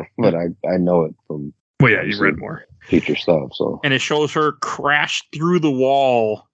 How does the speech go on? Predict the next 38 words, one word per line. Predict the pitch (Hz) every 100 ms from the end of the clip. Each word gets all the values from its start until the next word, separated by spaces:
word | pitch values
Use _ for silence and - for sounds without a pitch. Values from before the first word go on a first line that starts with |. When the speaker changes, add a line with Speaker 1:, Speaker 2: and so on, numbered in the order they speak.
| -
Speaker 2:
with | 143
a | 135
helicopter, | 147 151 143 131 117 - 120
which | 113 -
takes | 147 127 143
out | 127
the | 120
Rodneys, | 120 127 120 113 113 -
and | 139 131
then | 131
she | 143 - 135 104
rips | 165 143 185 202 -
off | 156 160 143 -
one | - 143 147
of | 151
the | 147
propeller | 139 123 147 139
blades | 127 123 120
and | 120
uses | 117 139 127 117
it | 113 - _ _ -
as | 131 117
a, | 104 - 139
as |
a | 113
sword. | - 127 110 - -
<laughs> | - - - - _ _ -
Speaker 1:
Hey, | 76
I'll | 76 73
take | 82 78
it. | 78 _ _
Speaker 2:
And | 202 208 196 175 151
then | 143
they're | 139 135
able | 135 131 127
to | 123 131 113
fight | 143 120 -
back | - 104 98 95 -